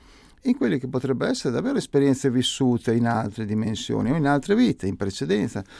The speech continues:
se accettiamo l'idea che la nostra anima si può incarnare più e più volte. E questa non è un'er-, un'idea sbagliata. Oggi poi la quantistica in qualche modo ci restituisce questo,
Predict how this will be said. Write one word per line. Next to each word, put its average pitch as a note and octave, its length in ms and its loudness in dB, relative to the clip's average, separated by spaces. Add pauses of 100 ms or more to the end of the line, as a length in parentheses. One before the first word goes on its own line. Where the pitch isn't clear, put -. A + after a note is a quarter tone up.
(140)
se - 260 4
accettiamo F3 560 2
l'idea F#3 280 2
che E3 120 -2
la C3 60 4
nostra B2+ 340 2
anima D3 260 2
si C3 160 -2
può - 160 -2
incarnare C#3 520 0
più A2+ 160 -2
e G#2+ 40 -2
più C#3+ 140 -4
volte. G#3 340 0
E G#3+ 40 -4
questa C4 280 -2
non B2 200 2
è B3+ 60 4
un'er-, G#2+ 420 0
un'idea A2 460 0
sbagliata. G#2+ 640 -2
Oggi A3+ 220 0
poi D3+ 180 0
la A2 100 0
quantistica C3 760 -2
in F#2+ 100 -2
qualche F#2+ 280 -4
modo G#2 260 -2
ci G#2 240 -6 (380)
restituisce C3 840 0
questo, A2 580 -2